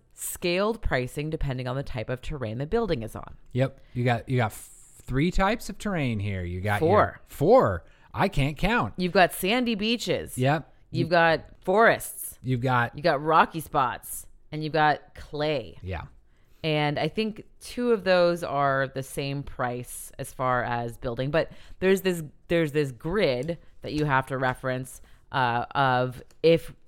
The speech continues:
Speaker 1: you are taking a build your own action or if you're taking a buy access to somebody else's
Speaker 2: Yep.
Speaker 1: building action. And then you've got to cross-reference that with the type of terrain it's on.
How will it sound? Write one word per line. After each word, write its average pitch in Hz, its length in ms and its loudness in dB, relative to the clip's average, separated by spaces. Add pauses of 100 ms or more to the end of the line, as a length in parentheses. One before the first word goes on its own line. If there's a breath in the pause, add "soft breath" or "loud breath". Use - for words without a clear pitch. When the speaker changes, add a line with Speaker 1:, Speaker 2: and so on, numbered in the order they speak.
Speaker 1:
you 156 200 -2
are 147 100 2
taking 147 340 -4
a 131 60 -2
build 127 280 -4
your 127 160 -6
own 233 220 -2
action 254 400 -8
or 247 60 -4
if 247 100 -10
you're 240 100 -4
taking 202 420 -8
a 160 360 -4 (1000 soft breath)
buy 160 200 6
access 147 380 4
to 156 100 -4
somebody 147 400 -2
else's 135 680 0
Speaker 2:
Yep. 110 300 -2
Speaker 1:
building 127 380 0
action. 120 500 -6
And 139 160 -4
then 143 140 0
you've 147 120 -4
got 147 120 2
to 135 80 2
cross-reference 139 720 2
that 120 180 0
with 127 180 -6
the 123 140 -8
type - 300 -6
of 117 100 -10
terrain 120 260 -8
it's 113 120 -10
on. 101 180 -6